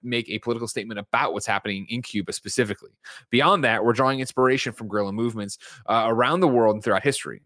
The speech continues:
For us, it felt like doing the island of Yara would help us tell the story while being very open with our politics and, and inspiration," end quote. Adam writes this,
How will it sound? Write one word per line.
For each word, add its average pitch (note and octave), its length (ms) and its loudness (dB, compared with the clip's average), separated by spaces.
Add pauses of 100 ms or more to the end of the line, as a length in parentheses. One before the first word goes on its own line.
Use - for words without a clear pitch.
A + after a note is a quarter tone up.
(140)
For C#3+ 180 4
us, E3+ 180 2
it B2+ 80 -4
felt C#3+ 160 0
like D3 160 2
doing C#3 400 -2
the A#2 100 -4
island B2+ 280 0
of A#2 80 -4
Yara G#2 340 2
would G#2 120 -4
help A#2 280 -2
us C#3+ 220 0
tell A2+ 160 -4
the A#2 80 -8
story A#2 460 0 (220)
while A2+ 120 2
being B2+ 200 -4
very C3+ 220 4
open C3+ 300 4
with G2 200 -6
our B2+ 200 4
politics G#2 480 -2
and, G#2 100 -12
and G#2+ 420 -6
inspiration," G2+ 540 -4
end A2 160 -4
quote. - 300 -8 (340)
Adam A2+ 220 -2
writes F#2+ 200 -6
this, - 300 -6